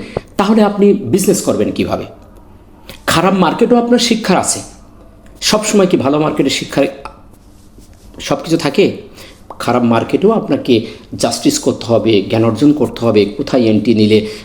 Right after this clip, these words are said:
ভালো, কোথায়, আহ, সেল দিতে হবে, এই জিনিসগুলোকে আপনাকে বুঝতে হবে। প্রাইস অ্যাকশন বুঝতে হবে, মার্কেটের বিভিন্ন রকম সিচুয়েশন, সেন্টিমেন্টাল জিনিসগুলো বুঝতে হবে। তাহলে না আপনি মার্কেটে, আহ, ভালো একজন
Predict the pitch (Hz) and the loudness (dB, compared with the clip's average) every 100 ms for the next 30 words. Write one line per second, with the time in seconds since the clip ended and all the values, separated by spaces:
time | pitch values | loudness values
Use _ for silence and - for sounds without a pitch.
0 | - - 113 110 107 - 117 107 - - | -10 -4 0 0 0 -2 0 0 -2 -4
1 | 113 107 - 143 127 120 113 113 113 110 | -2 0 0 2 4 2 2 0 0 2
2 | 196 190 185 185 208 208 185 190 185 165 | 0 2 2 2 2 2 0 0 0 0
3 | 175 - 92 - - 151 160 160 175 196 | -2 -2 -2 -2 -4 0 2 2 0 0
4 | 180 156 - 113 107 92 120 - 165 147 | 2 2 0 0 0 2 0 0 0 2
5 | 139 139 175 175 175 160 - 175 185 - | 2 4 4 4 2 2 2 4 2 2
6 | 107 95 - - - 180 175 196 190 202 | -4 -6 -10 -10 0 2 4 2 4 2
7 | 180 185 175 180 160 - 135 104 - - | 4 2 4 4 2 0 -2 -2 -6 -12
8 | - - - - 185 220 254 220 214 190 | -20 -20 -20 -2 2 6 6 4 4 4
9 | 175 190 180 175 - - 139 - 123 160 | 2 4 2 2 -4 -2 0 -2 0 0
10 | 156 147 | 2 4